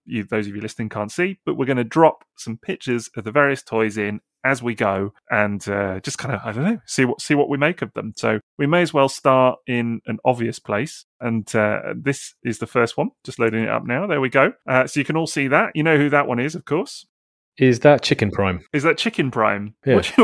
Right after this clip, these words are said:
Speaker 1: why Chicken Prime?
Speaker 2: Is that not one of the primes? Chicken Prime.
Speaker 1: It's Prime, but why Chicken Prime?
Speaker 2: 'Cause he has chicken legs and he's, like, got really
Speaker 1: Oh.
Speaker 2: skinny legs. Isn't that what they call him? <laughs>
Speaker 1: Yeah, so this is Optimus Prime. Yeah, he does.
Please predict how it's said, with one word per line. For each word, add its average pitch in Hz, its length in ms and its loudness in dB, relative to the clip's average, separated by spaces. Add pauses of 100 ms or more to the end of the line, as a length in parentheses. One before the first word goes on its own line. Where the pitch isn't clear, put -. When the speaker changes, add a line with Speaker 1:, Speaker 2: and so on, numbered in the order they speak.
Speaker 1:
why 208 160 2
Chicken 180 400 -4
Prime? 104 400 -4 (240)
Speaker 2:
Is 101 140 -4
that 95 180 0
not 104 260 -4
one 101 80 -2
of 98 100 -2
the 101 60 -4
primes? 98 480 0 (180)
Chicken 107 240 -6
Prime. 90 280 -6 (320)
Speaker 1:
It's 160 140 2
Prime, 190 480 0
but 127 120 -2
why 180 180 0
Chicken 190 360 -2
Prime? 104 360 -4 (320)
Speaker 2:
'Cause - 100 -10
he 135 80 2
has 131 80 2
chicken 127 300 2
legs 90 300 -2 (100)
and 104 100 -4
he's, 101 160 0
like, 104 160 -2
got 190 100 8 (140)
really 214 100 6
Speaker 1:
Oh. 208 60 8
Speaker 2:
skinny 107 240 6
legs. 107 460 2
Isn't 113 180 -2
that 180 100 8
what 170 120 6
they - 40 -14
call 226 240 8
him? 330 160 8
<laughs> - 60 -8 (260)
Speaker 1:
Yeah, 127 420 8
so - 140 -8
this 175 180 -6
is 190 100 -2
Optimus 143 320 -2
Prime. 117 280 2
Yeah, 160 160 6
he 151 80 6
does. 214 280 2